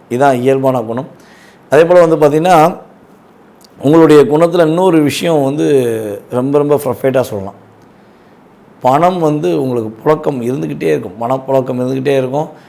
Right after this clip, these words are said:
மத்தவங்களுக்கு உதவி செய்யற குணமும் உங்கள்கிட்ட இருந்துக்கிட்டே இருக்கும். இந்த ரெண்டுமே வந்து உங்களுக்கு இயல்பான ஆக்டிவிட்டீஸ் அப்படின்னு சொல்லி சொல்ல முடியும்.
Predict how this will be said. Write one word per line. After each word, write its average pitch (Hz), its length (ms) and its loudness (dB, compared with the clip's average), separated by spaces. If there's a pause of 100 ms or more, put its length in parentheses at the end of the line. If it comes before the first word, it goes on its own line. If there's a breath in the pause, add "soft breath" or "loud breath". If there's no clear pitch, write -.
(220 loud breath)
மத்தவங்களுக்கு 151 580 2
உதவி 170 280 2
செய்யற 151 340 2
குணமும் 175 380 0
உங்கள்கிட்ட 147 200 -2
இருந்துக்கிட்டே 113 300 -6
இருக்கும். 87 280 -10 (100)
இந்த 117 120 -4
ரெண்டுமே 175 640 -2
வந்து 160 480 -2 (400 loud breath)
உங்களுக்கு 123 500 -4
இயல்பான 139 600 0
ஆக்டிவிட்டீஸ் 139 580 -6
அப்படின்னு 117 120 0
சொல்லி 123 240 -4
சொல்ல 120 240 -4
முடியும். 123 340 -6